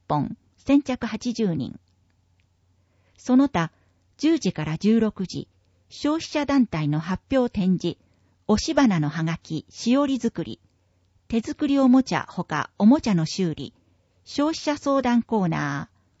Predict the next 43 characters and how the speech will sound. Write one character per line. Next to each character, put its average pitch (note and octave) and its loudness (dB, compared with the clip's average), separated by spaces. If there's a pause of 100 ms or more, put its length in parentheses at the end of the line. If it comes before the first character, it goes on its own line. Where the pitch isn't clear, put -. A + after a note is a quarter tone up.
(100)
消 D4+ -2
費 E4 -6
者 B3 -4
ク G#3+ -4
イ D#3 -4
ズ、 - -12 (540)
防 D4 0
災 D#4+ -4
食 E3 -4
を E3 -4
食 A3+ -4
べ G#3 0
て E3+ 0
み E3 2
よ D#3+ -4
う、 - -20 (420)
ガ C#4+ -4
ス、 - -10
水 B3 -4
道、 F3+ -4 (120)
リ G3 -6
サ C#4 -4
イ A#3+ -6
ク - -12
ル、 D#3 -8 (120)
法 C4+ -4
律 D4 -2
の C4+ 6
情 B3+ -2
報 A#3 -2
コ G#3+ -6
ー F3+ 0
ナ C3+ -6
ー、 - -20 (440)
暮 C4 -2
ら D#4+ -2
し D4+ -6
を D4 0
守 B3+ 4
る D3 -10
軽 B3 -4
量 G#3 -4
法、 D#3+ -8